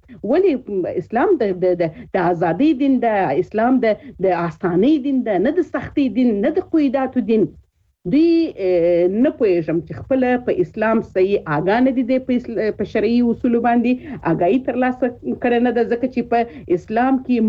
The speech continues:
مشر دومره عادل وي، مشر دومره م-، م-، د، د خلکو په منځ کې وي، نه د خلکو څخه پټ، چې دی تر اوسه چا لیدلی نه دی. د ده خبرې څوک، ام، علني اورېدلې نه دي.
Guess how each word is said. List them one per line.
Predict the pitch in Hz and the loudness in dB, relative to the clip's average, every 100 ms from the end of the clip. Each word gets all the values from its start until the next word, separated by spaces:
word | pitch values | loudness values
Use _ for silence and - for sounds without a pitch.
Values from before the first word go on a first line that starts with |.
| 233 | 2
مشر | 294 - 285 294 - 262 190 - 170 165 | 0 0 0 0 -4 -16 -14 -8 -4 2
دومره | 302 320 269 226 - | 4 4 2 -2 -2
عادل | 175 180 294 311 262 | -2 0 0 2 2
وي، | 269 262 226 | 0 0 2
مشر | 294 - 240 190 190 | 0 -2 -4 -4 0
دومره | 302 277 240 226 | 2 2 2 0
م-، | 220 185 156 139 160 | -2 -2 -2 0 0
م-، | 165 - 185 | 0 -4 -2
د، | 196 180 | 0 0
د | 190 | -2
خلکو | 302 294 240 - | 0 0 -2 -4
په | 202 | 0
منځ | 277 349 - | 2 2 0
کې | 262 | -4
وي، | 220 185 - 226 269 | -2 -2 -4 0 2
نه | 370 | 2
د | 359 277 | -2 -2
خلکو | 262 196 - | -2 -4 -8
څخه | - 180 185 | -8 -4 -4
پټ، | 165 - - _ - | -4 -8 -20 _ -6
چې | 208 | 0
دی | 277 294 | 0 0
تر | 285 | 0
اوسه | 302 269 | -2 -2
چا | - 269 | -2 0
لیدلی | 220 208 285 214 180 | 0 2 2 2 2
نه | 147 | -2
دی. | 139 151 - - | -6 -10 -12 -6
د | 220 | -2
ده | 269 294 | -2 -2
خبرې | 247 269 294 - | -2 0 0 0
څوک، | 285 269 - 208 | -2 -4 -4 -2
ام، | 185 202 190 185 - 196 | 0 0 2 0 -4 0
علني | 208 220 285 | 2 4 2
اورېدلې | 269 196 202 190 302 233 202 | 2 0 0 2 2 2 0
نه | |
دي. | 160 | 0